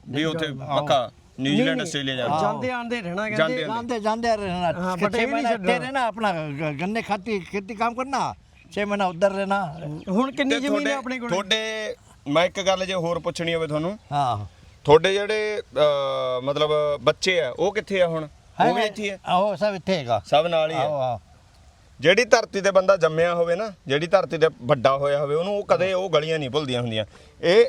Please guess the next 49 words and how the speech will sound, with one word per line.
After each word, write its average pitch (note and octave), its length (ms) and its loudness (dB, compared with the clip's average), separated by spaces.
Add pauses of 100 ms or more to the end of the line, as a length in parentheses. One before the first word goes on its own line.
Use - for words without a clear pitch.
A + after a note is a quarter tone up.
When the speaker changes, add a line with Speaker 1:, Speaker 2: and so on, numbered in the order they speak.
Speaker 1:
ਇਹਨਾਂ G3+ 240 -2
ਦਾ A3+ 100 0
ਜਨਮ E3 320 0
ਇੱਥੇ F3+ 260 -4
ਦਾ G3 80 -2
ਹੈ, G3 140 0 (260)
ਇਹਨਾਂ F#3+ 240 0
ਨੂੰ A#3 100 0
ਫਿਜੀ F#3 260 -2
ਉਹ A#3+ 100 6
ਵਧੀਆ A3 220 2
ਲੱਗਦਾ। C3+ 300 0 (160)
ਇਹਨਾਂ F3 200 2
ਨੂੰ G#3 140 0
ਐਂ F#3+ 80 0
ਲੱਗਦਾ F#3 180 2
ਵੀ G#3 120 -4
ਭਾਵੇਂ G3 280 2
ਆਸਟ੍ਰੇਲੀਆ F#3 420 -2
ਤੋਂ F#3 140 -2
ਦੋ E3 200 4
ਢਾਈ E3 280 0
ਘੰਟੇ D#3+ 220 0
ਦੀ D3 80 -2
ਵਾਟ C3+ 320 2
ਹੈ, C#3+ 180 -4 (400)
ਅ, - 20 2
ਤਿੰਨ D3 320 0
ਘੰਟੇ D3+ 240 -2
ਦੀ, C#3 120 -6 (300)
ਦੂਰ D3+ 300 0
ਨਹੀਂ D3 160 0
ਹੈਗਾ, D#3 240 -2 (220)
ਪਰ C#3+ 120 8
ਇਹਨਾਂ E3+ 220 0
ਨੂੰ F#3 100 -2
ਐਂ E3 80 0
ਲੱਗਦਾ D3+ 220 0
ਵੀ E3+ 120 -6
ਆਸਟ੍ਰੇਲੀਆ C#3+ 440 -2
ਕੁਛ C3 160 -4
ਨਹੀਂ, C#3+ 160 0
ਵੀ D3 100 -4
ਫਿਜੀ C#3+ 280 -2
'ਚ D#3 40 -8
ਹੀ C#3 120 -6
ਸਾਰਾ C3 200 2
ਕੁਛ A2 200 -8
ਹੈ। F#2 100 -14